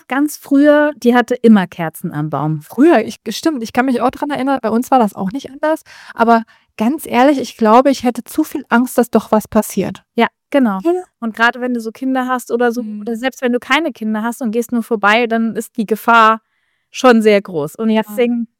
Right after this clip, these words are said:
Speaker 1: nein. <laughs>
Speaker 2: Ja, okay.
Speaker 1: Lichterkette. Aber das ist das, was ich meine. Ich finde zu dieser Jahreszeit überall so ein paar Lichterketten verteilt. Also jetzt
Speaker 2: Schon
Speaker 1: nicht
Speaker 2: schön, ne?
Speaker 1: Kerzenlichterketten, es gibt ja auch noch andere Lichterketten, aber das
Speaker 2: Mhm.
Speaker 1: finde ich schon, gehört für mich zu Weihnachten einfach dazu.
Speaker 2: Ja,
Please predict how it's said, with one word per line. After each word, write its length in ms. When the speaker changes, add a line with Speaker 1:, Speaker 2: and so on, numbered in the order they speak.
Speaker 1:
nein. 380
<laughs> 340
Speaker 2:
Ja, 320
okay. 240
Speaker 1:
Lichterkette. 480
Aber 220
das 180
ist 140
das, 160
was 100
ich 120
meine. 300
Ich 140
finde 220
zu 100
dieser 220
Jahreszeit 580
überall 420
so 80
ein 60
paar 140
Lichterketten 640
verteilt. 720
Also 140
jetzt 80
Speaker 2:
Schon 100
Speaker 1:
nicht 140
Speaker 2:
schön, 300
ne? 160
Speaker 1:
Kerzenlichterketten, 800
es 80
gibt 180
ja 60
auch 40
noch 120
andere 300
Lichterketten, 640
aber 160
das 120
Speaker 2:
Mhm. 180
Speaker 1:
finde 160
ich 100
schon, 380
gehört 280
für 100
mich 300
zu 160
Weihnachten 340
einfach 260
dazu. 420
Speaker 2:
Ja, 280